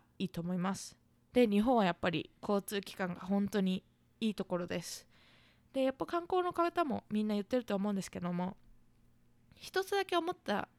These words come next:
この前日本に帰って思ったのは、電車の、あの図がすごい難しくて、何線が何線に行ってどこで乗り換えるとか、めっちゃ難しいですね、あれ。なん、すごい、高校生の時よくあれで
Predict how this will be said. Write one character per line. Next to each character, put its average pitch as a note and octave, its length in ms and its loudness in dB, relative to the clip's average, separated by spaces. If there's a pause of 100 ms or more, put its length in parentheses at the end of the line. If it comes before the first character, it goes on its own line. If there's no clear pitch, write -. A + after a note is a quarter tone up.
こ C4+ 120 -4
の C#4 80 -2
前 C4+ 300 -4 (140)
日 A3 80 -2
本 B3 140 -2
に G3 80 -4
帰 B3 120 0
っ A3 40 -2
て - 240 -12
思 G#3+ 120 -2
っ A3+ 60 -4
た - 100 -4
の G3 120 0
は、 G3 160 2 (340)
電 C#4 240 2
車 C#4 180 -2
の、 C#4 380 -2
あ G3+ 80 -2
の F#3 420 0
図 G3 340 -2 (460)
が A3 120 -2
す A3+ 120 -2
ご C4 140 4
い G3+ 340 -2 (240)
難 A3+ 340 2
し - 80 -4
く F#3 140 -6
て、 F3+ 320 2 (300)
何 A#3+ 260 2
線 C#4+ 200 2
が C4 100 2
何 A#3+ 220 0
線 B3 160 0
に A#3 80 0
行 A#3 80 -4
っ - 20 -20
て A#3 160 0
ど A3 120 2
こ B3+ 120 -4
で A3 80 -2
乗 G3 140 2
り G3+ 80 0
換 G#3 160 -2
え G3 60 2
る G3 80 -2
と - 100 -10
か、 F#3+ 280 -2 (420)
め G#3 100 2
っ - 80 -6
ち - 100 2
ゃ - 20 8
難 A#3+ 340 2
し - 100 -2
い C4 40 -2
で G#3+ 80 0
す F#3 140 -6
ね、 F3+ 160 0
あ F3 80 -2
れ。 F3 180 -6 (760)
な A#3+ 180 2
ん、 B3+ 100 -2 (260)
す - 160 -4
ご A#3 120 4
い、 A3+ 40 4
高 B3+ 200 6
校 D4 180 4
生 B3+ 140 2
の G#3 100 2
時 G3+ 240 -2
よ G#3+ 100 4
く G#3 320 2
あ - 80 2
れ F#3+ 120 4
で F#3+ 160 -2